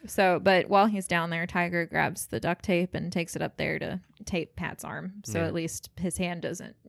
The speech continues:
Speaker 1: rip off the rest of the way.
Speaker 2: Yeah, so they're preparing to go out, grabbing some weapons and shit. And then Pat decides while he's getting ta-, taped up to try and give everybody a pep talk.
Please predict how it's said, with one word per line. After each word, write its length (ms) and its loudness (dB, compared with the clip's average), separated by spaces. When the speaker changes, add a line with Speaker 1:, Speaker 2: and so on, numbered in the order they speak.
Speaker 1:
rip 340 -2
off 400 -4
the 80 0
rest 220 2
of 80 -2
the 100 0
way. 320 6
Speaker 2:
Yeah, 240 2
so 180 0
they're 120 2
preparing 420 4
to 80 0
go 260 4
out, 340 4
grabbing 280 0
some 160 -10
weapons 300 -6
and 80 -14
shit. 380 -6
And 180 -8
then 260 -4
Pat 480 0
decides 400 -4
while 80 -4
he's 120 -6
getting 280 -10
ta-, 260 -6
taped 240 -8
up 240 -8
to 460 -8
try 160 4
and 100 4
give 140 2
everybody 500 -4
a 60 -8
pep 240 -8
talk. 260 -10